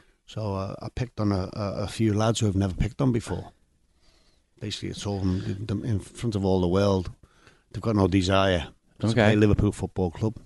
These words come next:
Speaker 1: I said they made an absolute show themselves in front of all the world who's watching this game with interest. Uh, they're not proud. I, ju-, I just put them all down. I said, "You disgrace." Uh, threw a couple of cups of teas all over the place, as
Speaker 2: Okay.
Speaker 1: you do.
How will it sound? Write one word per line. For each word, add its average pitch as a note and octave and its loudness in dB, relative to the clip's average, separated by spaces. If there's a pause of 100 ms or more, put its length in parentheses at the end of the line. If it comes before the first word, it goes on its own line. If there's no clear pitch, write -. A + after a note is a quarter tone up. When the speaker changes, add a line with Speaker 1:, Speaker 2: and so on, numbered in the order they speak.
(800)
Speaker 1:
I G#2 -10
said E2 -10
they F2 -8
made F2 -2
an G2 -2
absolute - -2
show A#2 -2
themselves F#2+ -2
in F#2 -2
front G2 -6
of F#2+ -6
all G#2 2
the G2+ 2
world G2+ 2
who's F#2 -2
watching G#2 0
this F#2 0
game F#2+ -2 (440)
with G#2 2
interest. G#2 0 (880)
Uh, G#2 2 (160)
they're A#2+ 0
not G2+ 0
proud. F#2 0
I, G#2 0
ju-, G2+ 2
I A#2 6
just A2 2 (380)
put - -6
them F#2+ 4
all E2+ 4
down. D#2 -4
I - -8
said, C#2+ -8
"You E2+ -12
disgrace." - -10 (800)
Uh, F2+ -2 (160)
threw D3+ 4
a - 4
couple A#2 0
of - -4
cups - 0
of G#2 0
teas G2+ 4
all G2 6
over G2+ 2
the F#2+ -2
place, A2 4
as A2 8
Speaker 2:
Okay. A#2 8
Speaker 1:
you G2 4
do. B2+ 4